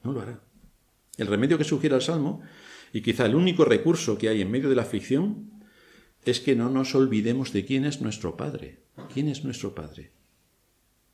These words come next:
Si somos verdaderos creyentes, ¿quién es nuestro Padre? Si va a cuidar de nosotros,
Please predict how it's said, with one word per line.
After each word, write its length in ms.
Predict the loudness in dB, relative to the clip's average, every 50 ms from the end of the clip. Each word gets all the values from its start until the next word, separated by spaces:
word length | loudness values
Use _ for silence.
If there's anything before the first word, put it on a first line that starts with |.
| _ _ _ _ _ _ _ _ _ _ _ _ -20 -12
Si 120 | -8 -4
somos 200 | -2 0 0 2
verdaderos 420 | 2 0 2 2 2 0 0 -2 -2
creyentes, 360 | -2 -2 -2 -2 -4 -4 -6
¿quién 140 | -4 -6 -6
es 100 | -6 -8
nuestro 240 | -10 -10 -10 -10 -8
Padre? 320 | -8 -8 -8 -10 -14 -18 _ _ _ _ _ _ _ _ _ -8
Si 140 | -4 -2
va 80 | -2 -2
a 40 | 0
cuidar 240 | 0 0 0 0 -2
de 60 | -2
nosotros, 560 | -4 -6 -6 -8 -8 -8 -10 -12 -12 -14 -18